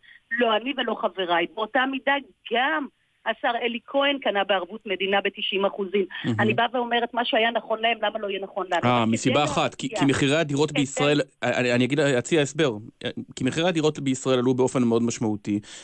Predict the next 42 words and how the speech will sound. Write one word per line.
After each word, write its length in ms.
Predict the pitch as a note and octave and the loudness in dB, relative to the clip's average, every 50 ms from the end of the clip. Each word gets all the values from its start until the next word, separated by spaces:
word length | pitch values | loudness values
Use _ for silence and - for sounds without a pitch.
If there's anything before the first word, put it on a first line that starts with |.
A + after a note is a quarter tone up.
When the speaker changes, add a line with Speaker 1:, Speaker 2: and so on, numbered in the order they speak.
| - - - | -18 -10 0
Speaker 2:
והדירה 400 | A2+ - - B2 C3 B2 C#3+ F3 | 2 2 2 4 2 2 2 2
שעלתה 340 | - F#3 D3 C3 - D#3 D3+ | 2 2 0 0 2 0 0
באולגה 580 | C3+ C3+ B2 C#3 D#3 D3 B2+ C3 B2 C3+ C#3+ C3+ | 2 4 4 4 4 4 4 4 4 4 4 2
אז, 140 | B2 A#2 | 2 0
נניח 300 | A#2+ A#2 A#2+ B2 B2 - | 0 0 2 2 0 2
מאתיים 380 | C#3 C3 A#2+ - C3+ C3 C#3+ C#3+ | 0 0 0 0 0 2 2 2
אלף 120 | C3 B2 - | 0 0 -2
שקל 260 | - B2+ - D3+ C3+ | -4 -2 -2 0 0
במונחים 460 | B2+ B2+ A#2 A#2+ A#2 A2+ - C#3+ C3+ | 0 0 2 2 0 2 2 2 2
של 200 | C3 - C3 B2 | 2 2 2 2
היום, 380 | C3 D3+ E3 E3+ D#3+ D#3 D#3 D3+ D3+ - - - _ _ _ _ | 4 4 4 4 4 2 0 0 -4 -8 -20 -20 _ _ _ _
עולה 320 | - A#2 A#2+ B2+ C3+ D3 D3+ | -2 0 2 4 4 4 4
עכשיו 240 | D3 - - E3 | 2 0 0 2
Speaker 1:
אבל 140 | D3 C#3+ C3 | 2 2 2
Speaker 2:
הרבה, 140 | C3 C#3 C#3+ | 2 2 2
Speaker 1:
גם 60 | C#3+ | 2
Speaker 2:
הרבה 160 | C#3 C#3 C#3 | 2 2 2
יותר. 240 | C#3 C3+ C#3 D3 D3+ | 2 2 2 0 0
Speaker 1:
תראו, 280 | C3+ - - D4+ D4 C#4+ C4 C#4 C#4 | 0 0 0 0 0 2 0 0 0
אבל... 120 | D4+ C#4+ C#4 - - _ - | -2 -2 -2 -8 -18 _ -8
אבל 180 | - B3+ C#4+ C4+ C4+ - | -6 -4 -4 -4 -2 0
בוא, 120 | D#4 D4 C#4+ - | 0 0 0 0
בוא, 80 | D#4 D4+ C#4+ C#4 _ - | 0 0 0 -2 _ -2
בוא 100 | D4 D#4 | -2 -2
נדבר 360 | D#4+ D#4 D4 C#4 - B3 B3 A#3+ | -2 -4 -8 -6 -4 -4 -4 -2
באמת 260 | A#3 A3 A#3 A#3 - | -4 -4 -4 -4 -4
על 60 | A#3 - | -4 -6
כל 240 | - - A3+ A3+ A#3 | 0 0 2 2 2
מה 140 | A#3 A3 A3+ | 0 -2 -2
שקורה, 340 | - A#3 - A3 F#3 F#3 | -4 -6 -4 -2 -2 -2
כאשר 280 | - - G#3 G3 - G#3+ | 0 0 -2 0 0 0
רוצים 240 | G3+ G#3 - A#3+ G#3+ | -2 -2 -4 -2 -2
לעשות 200 | F#3+ F#3 - A3+ - | -2 -2 -2 -2 0
תהליכים 320 | G3+ - F3 - - G3 - | 0 0 0 -2 -6 -6 -4
חברתיים, 400 | - F#3+ - - - - A3 G#3 | -4 -4 -2 -2 -2 0 0 0
אומרים 180 | G3+ F3 F#3+ F#3+ | 2 2 2 2
חסרי 360 | - G3+ F#3 - - - E3+ | 2 -2 -4 -4 0 2 2
אחריות. 380 | E3+ - - F#3 E3+ D#3 D3+ - - - - - - - | 2 2 0 -2 -2 -2 -4 -10 -12 -12 -14 -12 -4 -2
כאשר 320 | B3 A3+ A#3 D4+ D4+ D4 C#4 | -2 0 2 2 2 2 2
רצו 340 | C#4+ C4+ _ - - C#4+ C4+ | 0 -4 _ -6 -4 -4 0
להעלות 540 | B3 A3 G#3 G#3 G#3+ A3+ B3 A#3+ G#3+ - | 2 2 2 2 2 2 0 0 0 -2
את 40 | F#3 | -4